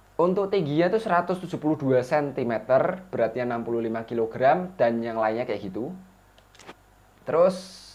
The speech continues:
strip style terakhir. Strip style itu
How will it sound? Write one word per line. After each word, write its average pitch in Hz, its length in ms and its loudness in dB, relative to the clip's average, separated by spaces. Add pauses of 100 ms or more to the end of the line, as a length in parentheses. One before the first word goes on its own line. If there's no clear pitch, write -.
strip 190 320 -6
style - 240 4
terakhir. 147 400 2 (760)
Strip 190 320 -2
style 233 440 2
itu 247 440 -2